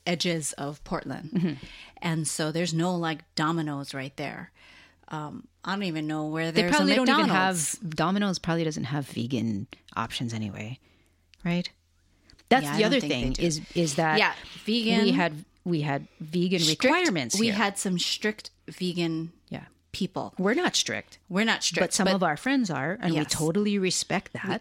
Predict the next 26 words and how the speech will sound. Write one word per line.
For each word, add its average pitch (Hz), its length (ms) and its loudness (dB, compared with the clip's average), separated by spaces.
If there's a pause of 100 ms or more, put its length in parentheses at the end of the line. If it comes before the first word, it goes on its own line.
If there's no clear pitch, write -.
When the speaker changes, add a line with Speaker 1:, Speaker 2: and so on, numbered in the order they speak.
Speaker 1:
absolutely 208 480 0
do, 214 120 2
and 196 100 2
we're 180 60 0
not 180 200 0
gonna 247 180 2
trick - 260 2
Speaker 2:
So 233 60 4
Speaker 1:
'em. 233 160 0 (260)
Speaker 2:
we 196 120 0
can't 208 420 -2
just 196 300 0 (220)
Speaker 1:
So 180 360 0
Speaker 2:
get 185 220 0
food 190 260 -2
from 151 160 -2
any 190 180 0
old 151 200 -2
place. 139 500 -6
Speaker 1:
Right. 220 320 -4 (220)
And 202 260 2
so, 185 480 0 (640)
thankfully, 180 1120 -2 (880)
Mod 220 720 0 (340)
Pizza 170 600 -4 (160)
came 156 460 -2